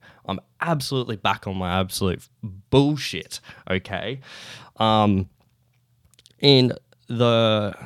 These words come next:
so last week, the episode I had, okay, all right, I, I'm, I'm addressing it. I'm addressing it. Podcast last week wasn't the best.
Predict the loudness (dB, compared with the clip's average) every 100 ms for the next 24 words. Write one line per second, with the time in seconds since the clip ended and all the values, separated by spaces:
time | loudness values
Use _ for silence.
0 | -18 -8 0 2 4 2 0 0 -4 -4
1 | -12 -8 -4 -4 -4 -6 -2 0 0 0
2 | -4 -2 -2 0 0 -2 -4 -2 -2 -2
3 | -2 -4 -4 -6 -6 -12 -8 -6 -4 -2
4 | -4 0 0 0 _ _ -20 _ _ _
5 | _ -8 -4 0 0 0 0 2 2 4
6 | 4 2 4 4 4 -2